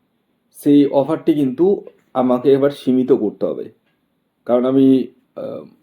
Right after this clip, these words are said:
কয়জনকে দেখবো সেটা বলিনি। ইতিমধ্যে মোটামুটি আমার জ্ঞান,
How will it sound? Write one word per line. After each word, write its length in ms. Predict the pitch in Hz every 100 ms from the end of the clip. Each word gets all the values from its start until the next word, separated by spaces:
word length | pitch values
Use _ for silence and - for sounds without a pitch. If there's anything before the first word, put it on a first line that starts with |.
| _ -
কয়জনকে 500 | 131 127 151 147 135
দেখবো 260 | 143 135
সেটা 220 | 139 139 123
বলিনি। 300 | 117 127 185 131 104
ইতিমধ্যে 640 | 120 127 127 127 135 123 - _ _ _ _ _ 110
মোটামুটি 640 | 120 117 113 117 113 - _ _ _ _ _ _ _ _ -
আমার 340 | 135 160 165
জ্ঞান, 200 | 147 151